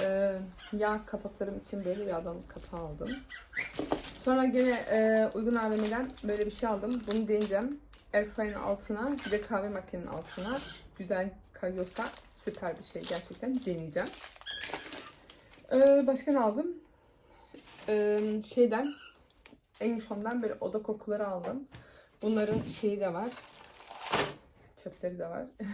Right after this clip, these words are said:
<laughs> Hangi koku, onu açınca size ben videoların içine gösteririm. Gerçekten şu an birisi akmış çünkü yan yapmış. Ondan sonra böyle bir tane şey almışım. Bunu yeni almadım arkadaşlar. Bunu en son gitmeden, yani geçen sene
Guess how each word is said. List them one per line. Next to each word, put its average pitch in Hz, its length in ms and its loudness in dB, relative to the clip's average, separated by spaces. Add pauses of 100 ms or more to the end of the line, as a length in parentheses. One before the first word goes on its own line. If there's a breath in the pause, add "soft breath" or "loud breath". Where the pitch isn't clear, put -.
(120)
<laughs> - 400 -20
Hangi 247 260 2
koku, 254 460 0
onu 240 260 2
açınca 226 340 -2
size 220 300 -4
ben 202 220 -2
videoların 190 400 -4
içine - 220 -10
gösteririm. 180 520 -6
Gerçekten 185 420 -6
şu 190 160 -8
an 185 120 -6
birisi 185 220 -8
akmış - 300 -6 (100)
çünkü - 240 -10
yan 165 200 -6
yapmış. 190 440 -8 (960 loud breath)
Ondan 240 160 6
sonra 247 440 2 (140)
böyle 214 340 2
bir 214 80 -8
tane 220 300 -2
şey 220 200 -2
almışım. 180 380 -6
Bunu 233 180 2
yeni 202 240 2
almadım 185 340 -4
arkadaşlar. 170 360 -8
Bunu 214 280 -4 (120)
en 196 120 -6
son 190 380 -8
gitmeden, 185 720 -8
yani 170 220 -4
geçen 202 340 -4 (880)
sene 175 320 -6